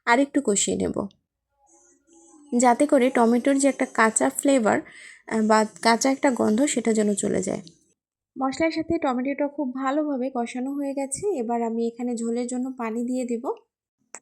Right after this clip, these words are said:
ঝোলের জন্য পানি দেওয়ার সময় অবশ্যই খেয়াল রাখতে হবে এই পানির পরিমাণটা যেন খুব বেশি না হয়ে যায়, কারণ এই ঝোলের পানিটা কিন্তু খুব বেশি হয়ে গেলে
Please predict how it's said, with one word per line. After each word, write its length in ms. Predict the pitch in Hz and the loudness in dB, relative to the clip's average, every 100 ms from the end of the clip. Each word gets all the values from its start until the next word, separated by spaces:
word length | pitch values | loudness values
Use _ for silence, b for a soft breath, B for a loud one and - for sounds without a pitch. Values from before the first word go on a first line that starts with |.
| 269 | 2
ঝোলের 260 | 294 311 349 | 6 8 8
জন্য 240 | 349 339 | 8 6
পানি 320 | 339 277 262 285 | 4 2 4 4
দেওয়ার 240 | 277 269 | 4 4
সময় 300 | 269 294 320 | 2 0 2
অবশ্যই 420 | 240 240 240 311 | 4 2 0 -4
খেয়াল 300 | 302 285 269 | 0 0 2
রাখতে 280 | 247 240 254 | 0 -2 -2
হবে 260 | 247 240 311 | 0 2 2
এই 100 | 269 | 2
পানির 360 | 254 247 269 269 | 2 2 2 0
পরিমাণটা 440 | 262 262 262 269 | 0 0 0 -4
যেন 240 | 262 247 | -2 -2
খুব 340 | 262 _ 320 302 | -4 _ -2 2
বেশি 280 | 233 220 220 | 2 2 0
না 200 | 196 190 | 0 0
হয়ে 220 | 202 202 | 0 0
যায়, 180 | 226 403 - b b b - | 0 -2 -4 b b b 0
কারণ 320 | 240 240 233 - | 2 2 0 2
এই 180 | 226 233 | 2 4
ঝোলের 300 | 254 262 285 | 4 4 4
পানিটা 360 | 254 247 254 | 2 2 2
কিন্তু 280 | 269 285 285 | 0 0 -2
খুব 160 | 285 262 | 0 0
বেশি 320 | 254 254 294 | 2 0 2
হয়ে 220 | 294 311 | 4 4
গেলে 340 | 294 240 254 | 4 4 4